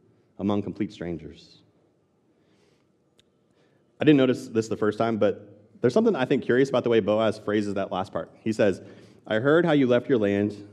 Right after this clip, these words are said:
to live here among complete strangers." You might expect Boaz, a mighty, strong, wealthy Israelite, to say the thing in reverse.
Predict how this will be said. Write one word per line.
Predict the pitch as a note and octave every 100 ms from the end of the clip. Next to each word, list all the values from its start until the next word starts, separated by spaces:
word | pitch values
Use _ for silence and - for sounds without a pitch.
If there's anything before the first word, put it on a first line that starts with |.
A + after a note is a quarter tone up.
| - _ _ _
to | -
live | A2+ A#2
here | G#2 F2 F#2 -
among | G2 G2+ A#2 A2+
complete | G#2+ G#2+ G2+
strangers." | C3 F#2 D#2+ D#2+ - _ _ _ _ _ _ _ -
You | B2+
might | B2 C#3+ G#3
expect | G3 A2+ -
Boaz, | G#2 F#2+ A#2+
a | A2 G2+
mighty, | G2 G#2+ G#2+ G#2+
strong, | G#2+ - G2 G#2 G#2 G#2
wealthy | G2 G#2 A2
Israelite, | G2+ G#2+ G2+ G#2
to |
say | G#2 A2 A2
the | G#2 G2+
thing | G2+ A2+ G#2+
in | G#2
reverse. | F2 E2+ G#2 D#2+ - -